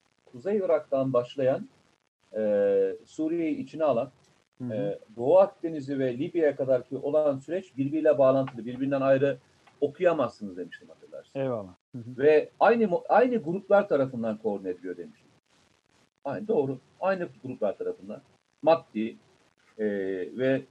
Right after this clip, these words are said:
Speaker 1: istihbarat anlamından ve eğitim anlamında aynı gruplar. İsimlerini tek tek saymaya gerek yok. Herkes artık ezbere biliyor.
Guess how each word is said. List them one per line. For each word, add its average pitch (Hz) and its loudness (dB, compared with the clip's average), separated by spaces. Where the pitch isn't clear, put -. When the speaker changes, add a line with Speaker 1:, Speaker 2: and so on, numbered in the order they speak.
Speaker 1:
istihbarat 165 2
anlamından 127 0
ve 120 -4
eğitim 151 -4
anlamında 143 -4
aynı 294 -4
gruplar. 208 -6
İsimlerini 185 -8
tek 180 -10
tek 185 -12
saymaya 175 -4
gerek 220 -8
yok. 208 -10
Herkes 202 -4
artık 202 2
ezbere 190 -6
biliyor. - -16